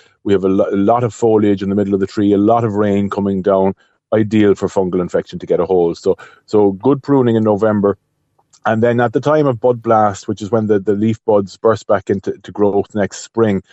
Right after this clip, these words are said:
uh, I would drench the, the tree in the root zone with a, a solution of copper sulfate mixed with water. That's a very good preventative for a lot of these fungal problems. The, the, the, the fruit, it should be said, is still fine to eat. It just doesn't look very particularly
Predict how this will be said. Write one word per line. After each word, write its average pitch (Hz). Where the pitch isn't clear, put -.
uh, 107
I 117
would 131
drench 139
the, 127
the 113
tree 120
in 110
the 110
root 110
zone 107
with 107
a, 104
a 98
solution 113
of 101
copper 117
sulfate 98
mixed 98
with 95
water. 101
That's 107
a -
very 117
good 107
preventative 104
for -
a 95
lot 92
of 90
these 90
fungal 90
problems. 85
The, 135
the, 139
the, 131
the 123
fruit, 160
it 135
should 131
be 123
said, 110
is 101
still 127
fine 107
to 101
eat. 95
It 92
just 101
doesn't 92
look 98
very 82
particularly 80